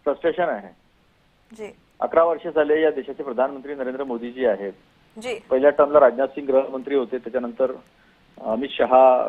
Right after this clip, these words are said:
Speaker 1: गृहमंत्री आहेत.
Speaker 2: जी.
Speaker 1: आणि देवेंद्र फडणवीस आठ वर्ष मुख्यमंत्री आणि गृहमंत्री दोन्ही पदांवर आहेत.
Speaker 2: जी.
Speaker 1: त्यांना इंटेलिजन्सच्या सगळ्या विंग्स, मग ते पोलीस असो, इंटेलिजन्स ब्युरो, आयबी असो,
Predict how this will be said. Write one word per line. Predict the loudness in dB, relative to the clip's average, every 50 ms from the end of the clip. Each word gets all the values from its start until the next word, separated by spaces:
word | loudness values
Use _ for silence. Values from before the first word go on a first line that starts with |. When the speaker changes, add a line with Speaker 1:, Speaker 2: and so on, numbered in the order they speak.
| -4 -6 -4
Speaker 1:
गृहमंत्री | -2 -2 -2 -2 -4 -4 0 0
आहेत. | 0 2 0 -2 -4 -6 -8 _ _ _ _ _ _ _ _ _ -14 -12
Speaker 2:
जी. | -12 -12 -12 _ _ _ _ _ _ _
Speaker 1:
आणि | -4 -4 -2 -2 -4 -4 -4 -4 -6 -6 -6 -6 -8
देवेंद्र | -6 -2 0 0 2 2 2 2
फडणवीस | 2 2 0 0 0 4
आठ | 6 6 6 6 4
वर्ष | 0 -2 0 2 4 4 6 6 4 2 0
मुख्यमंत्री | -4 -8 -6 -4 -4 -4 -4 -4 -4 -4
आणि | -4 -4 -4
गृहमंत्री | -2 0 0 0 0 -2 -6 -8 -8
दोन्ही | -6 -6 -6 -6 -6
पदांवर | -6 -6 -6 -6 -6 -6 -6 -8
आहेत. | -8 -10 -12 -18 -20 _ _ _ _ _ _ _ _ _ -20 -16
Speaker 2:
जी. | -14 -14
Speaker 1:
त्यांना | -14 -8 _ 0 0 4 6 6 6 6 6 4 2 -2 -4
इंटेलिजन्सच्या | -2 2 2 2 2 2 0 -2 -4 -2 0 2 2 2
सगळ्या | 2 0 0 4 4 4
विंग्स, | 4 2 0 -4 -6 -10 -8 -4 -4
मग | -2 -2 -4 -6 -8
ते | -10
पोलीस | -10 -8 -6 -6 -6 -6 -6 -8
असो, | -10 -8 -4 -4 -2 -2 -4 -6 -8 -12 _ _ _ _ _ _ _ _ _ _ _ -12
इंटेलिजन्स | -4 -2 -2 0 0 -2 -4 -4 -6 -6
ब्युरो, | -6 -4 0 2 4
आयबी | 4 4 4 2 0 -2 -2 -2
असो, | -2 -2 -4 -4 -4 -2 -4 -6 -8 -10